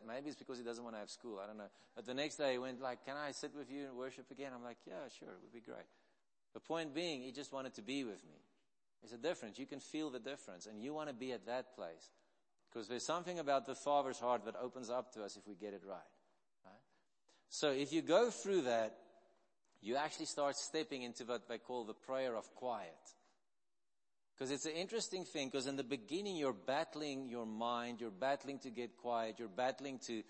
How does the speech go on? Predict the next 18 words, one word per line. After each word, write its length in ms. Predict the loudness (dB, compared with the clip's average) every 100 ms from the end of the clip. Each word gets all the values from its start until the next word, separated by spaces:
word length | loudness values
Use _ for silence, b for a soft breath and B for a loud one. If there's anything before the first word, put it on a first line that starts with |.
| B B -4
get 120 | 0
into 220 | 0 0
this 180 | -2 -2
place 360 | 0 2 2 0
of 160 | -2
rest. 320 | 0 2 2 B B B B 0
But 400 | 2 2 -2 -6 -2
as 280 | 0 -2
you 100 | -4
continue 600 | -4 -4 -2 0 0 2 -2
to 140 | -6
pull 300 | -4 0 4
your 160 | 4 2
affection 600 | 0 -2 -2 -2 -6 -2
back 300 | 0 -2 -4
to 100 | -8
the 100 | -8
presence, 720 | -4 0 0 0 -6 -8 -10